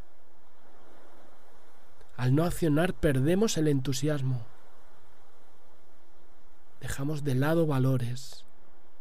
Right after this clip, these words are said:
optamos por sumarnos al mar, pero no somos parte de ese grupo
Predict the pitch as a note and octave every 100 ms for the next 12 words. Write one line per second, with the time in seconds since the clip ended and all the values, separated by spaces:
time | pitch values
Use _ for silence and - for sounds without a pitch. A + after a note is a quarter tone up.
0 | - C3 B2+ - C#3+ E3 F3 - - -
1 | - - - - - - - B2+ - D3
2 | B2+ C3+ C3 B2 A#2+ B2 A2 A2 A2 -
3 | - - - - - - - - - -
4 | B2 B2+ D3+ - D#3+ C3+ - - E3 E3+
5 | F#3+ E3 C3 C#3 B2+ E3+ F3+ F#3+ G3+